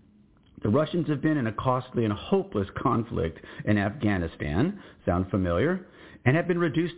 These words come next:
somewhat in prestige in the ability to protract power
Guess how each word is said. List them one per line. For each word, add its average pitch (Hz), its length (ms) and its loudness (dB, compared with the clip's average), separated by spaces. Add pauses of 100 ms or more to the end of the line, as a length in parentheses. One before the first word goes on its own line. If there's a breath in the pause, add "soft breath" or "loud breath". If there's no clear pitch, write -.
(120)
somewhat 226 320 2
in 139 140 0
prestige 117 760 -2
in 101 120 2
the 101 120 2
ability 120 680 0
to 92 80 -2
protract - 680 -2
power 127 600 -2